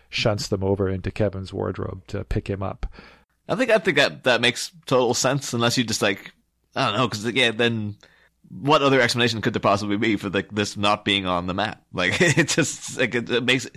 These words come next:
Speaker 2: it makes Kevin seem like, you know, is he a, some kind of special chosen one or something like that, that this house is, like, you know, an, a nebulous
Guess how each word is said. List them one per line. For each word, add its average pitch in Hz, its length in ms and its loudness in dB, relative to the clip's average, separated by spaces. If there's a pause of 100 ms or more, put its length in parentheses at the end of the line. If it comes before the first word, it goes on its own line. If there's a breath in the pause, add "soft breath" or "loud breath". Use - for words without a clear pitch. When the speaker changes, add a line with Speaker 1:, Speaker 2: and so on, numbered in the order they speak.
(240 loud breath)
Speaker 2:
it 131 80 0
makes 156 160 2
Kevin 151 240 2
seem 117 220 0
like, 101 380 0 (440 soft breath)
you 117 120 -4
know, 104 120 0
is 107 140 -2
he 123 120 0 (380)
a, 117 100 -2
some 113 200 0
kind 113 100 -2
of 104 80 -2
special 110 420 0
chosen 104 480 0
one 90 180 0
or 87 60 -4
something 92 220 -4
like 95 180 -2
that, - 80 -6
that 98 60 -2
this 92 120 -2
house 104 320 -2
is, 104 160 -6
like, 90 320 -10 (460 loud breath)
you 104 160 -4
know, 87 60 -4
an, 92 300 -6
a 92 320 -4 (500)
nebulous - 720 -2